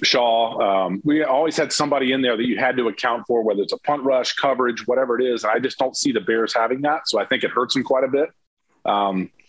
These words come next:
so that's, that's my breakdown of the punt team. I just think they need better gunners out there. And the return game, Chris Tabor's just aggressive. He's gonna say, "Hey, man, we're gonna bring it." And then, and he, you know, he saw it with Cordero Patterson.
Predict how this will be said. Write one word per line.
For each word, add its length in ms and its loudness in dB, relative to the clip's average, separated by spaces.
so 120 -2
that's, 240 0
that's 240 0
my 80 2
breakdown 460 0
of 60 0
the 60 -4
punt 260 -4
team. 200 0
I 60 2
just 180 -2
think 140 -2
they 100 0
need 180 0
better 200 2
gunners 340 0
out 200 0
there. 260 0
And 100 2
the 60 2
return 420 2
game, 380 0
Chris 200 0
Tabor's 300 0
just 180 0
aggressive. 400 -2
He's 200 0
gonna 140 2
say, 180 0
"Hey, 120 2
man, 200 2
we're 100 2
gonna 140 0
bring 240 0
it." 100 -6
And 120 2
then, 220 2
and 140 2
he, 240 0
you 100 2
know, 120 2
he 100 2
saw 220 2
it 40 0
with 80 -6
Cordero 380 2
Patterson. 500 0